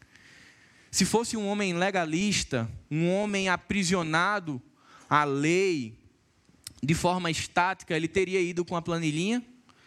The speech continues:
com um caderninho, e ele ia assim, "É judeu? Não, tá errado. Por que você anunciou o judeu?" Ele ia olhar tudo e ia dizer assim: ó,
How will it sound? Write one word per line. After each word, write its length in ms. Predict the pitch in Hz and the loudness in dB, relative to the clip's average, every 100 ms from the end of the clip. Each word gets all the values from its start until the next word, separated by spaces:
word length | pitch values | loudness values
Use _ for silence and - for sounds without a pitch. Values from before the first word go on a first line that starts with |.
| - - | -20 -10
com 180 | - 170 | -2 -2
um 60 | 180 | 2
caderninho, 680 | 185 180 175 156 165 208 | 0 0 -2 -2 -4 -4
e 120 | 202 196 | 0 -2
ele 160 | 190 | -2
ia 120 | 190 | -4
assim, 520 | 196 - 190 156 139 - _ _ _ | -4 -4 -4 -4 -4 -10 _ _ _
"É 160 | - 170 | -2 -2
judeu? 480 | 165 160 165 202 196 | -2 -2 0 -2 -2
Não, 280 | 135 113 | -6 -6
tá 120 | 131 131 | -6 -4
errado. 360 | 107 78 - - - _ _ _ - - - - - - - | -2 -4 -8 -18 -20 _ _ _ -20 -20 -20 -20 -20 -10 0
Por 180 | 247 | 0
que 140 | - 254 | 0 -2
você 220 | 208 196 | 0 -2
anunciou 480 | 170 160 - 147 143 | -2 -2 -2 0 0
o 60 | |
judeu?" 340 | 139 135 123 135 | 0 0 2 2
Ele 140 | 190 | 2
ia 80 | 220 | 0
olhar 280 | 214 208 220 | 0 -2 -4
tudo 500 | - - 262 285 254 | -4 0 2 2 0
e 60 | |
ia 80 | 247 | 0
dizer 140 | 214 233 | 0 -4
assim: 200 | - 247 | -2 -2
ó, 160 | 180 | -2